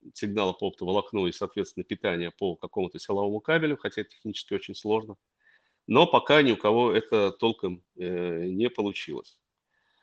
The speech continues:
Что касается стратегии, того документа, стратегии, э, развития отрасли связи,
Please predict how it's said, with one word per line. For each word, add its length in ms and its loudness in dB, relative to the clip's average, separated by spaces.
Что 200 2
касается 1040 4
стратегии, 760 0
того 280 0
документа, 540 -6
стратегии, 800 -6
э, 640 -10
развития 420 -10
отрасли 320 -12
связи, 400 -2